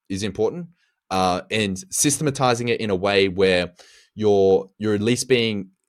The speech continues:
you're at least considering mini goals versus different training partners, or weighing up your, your progress against the partners on different metrics. It doesn't need to be on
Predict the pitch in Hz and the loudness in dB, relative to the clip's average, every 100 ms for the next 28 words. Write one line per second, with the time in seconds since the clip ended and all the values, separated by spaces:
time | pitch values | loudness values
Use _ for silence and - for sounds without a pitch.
0 | - 123 131 143 143 143 135 - - 127 | -4 2 4 4 2 -4 -4 -2 0 2
1 | 127 120 107 101 _ _ _ _ _ _ | 2 0 -2 -8 _ _ _ _ _ _
2 | _ _ 104 104 123 131 113 101 98 76 | _ _ -8 -2 2 2 2 2 2 0
3 | - - 98 107 92 113 - 90 110 90 | -6 -12 -2 -2 -2 -8 -8 -12 -10 -10
4 | 87 85 78 80 - 104 104 101 - 95 | -8 -10 -8 -10 -6 0 2 2 -2 -2
5 | 110 120 123 113 107 110 95 87 95 95 | 0 0 0 0 -2 0 0 0 -2 -4
6 | - 123 131 107 101 95 98 95 - - | 2 2 4 2 2 -2 -4 -4 -12 -4
7 | 104 92 92 87 101 98 117 113 87 92 | -4 -2 -8 -8 -6 -6 -6 -6 -6 -6
8 | - - - 113 120 104 107 95 98 92 | -6 -10 -6 -4 -4 -4 -4 0 2 2
9 | 82 | -2